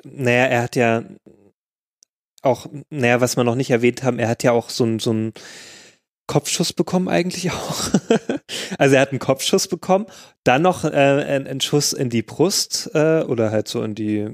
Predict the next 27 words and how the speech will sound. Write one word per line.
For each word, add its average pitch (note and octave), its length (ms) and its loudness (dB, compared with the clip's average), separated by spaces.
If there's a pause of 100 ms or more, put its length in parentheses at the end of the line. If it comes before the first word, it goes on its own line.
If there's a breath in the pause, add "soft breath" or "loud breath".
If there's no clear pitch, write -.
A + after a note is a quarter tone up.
Magengegend C#3 800 0 (480 loud breath)
und D3+ 560 2 (140)
wurde B2 220 6
ja B2 80 6
noch A#2+ 160 2
mit B2 160 -2
Schlaftabletten A2 680 0
da G#2+ 220 -4
voll G#2 380 0
gepumpt G#2+ 480 -4
und A2 100 -12
so G#2 120 -8
weiter, - 300 -12
ne? F3 220 -2 (460 loud breath)
Ähm, B2 300 4
das - 200 -2
hat B2+ 100 -2
er A#2 60 2
alles A#2 260 -2
überlebt A#2+ 520 -2 (300 soft breath)
und B2 160 -2
dieser C3 180 2
Kopfschuss - 460 -4
soll D3+ 220 4
wohl D#3 340 4 (380)
ihn D#3 220 -4
dazu C#3 840 2